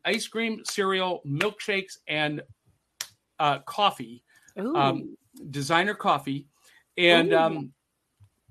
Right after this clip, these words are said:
Speaker 1: we're, we're, I, I think I'm gonna go out there today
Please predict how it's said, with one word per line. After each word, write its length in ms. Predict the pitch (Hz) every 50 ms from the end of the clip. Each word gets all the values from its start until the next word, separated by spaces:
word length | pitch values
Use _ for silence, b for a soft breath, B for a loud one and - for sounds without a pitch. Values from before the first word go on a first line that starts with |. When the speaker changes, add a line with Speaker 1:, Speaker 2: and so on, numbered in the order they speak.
| -
Speaker 1:
we're, 480 | 180 170 160 - 185 147 175 190 175 180
we're, 180 | 165 190 185 - -
I, 160 | - 160 202 - 165
I 40 | 185
think 200 | - 277 311 339
I'm 80 | 370 320
gonna 100 | 269 240
go 160 | 196 170 196 202
out 140 | 196 190 190
there 120 | 190 185 180
today 480 | - - 196 165 143 131 - - -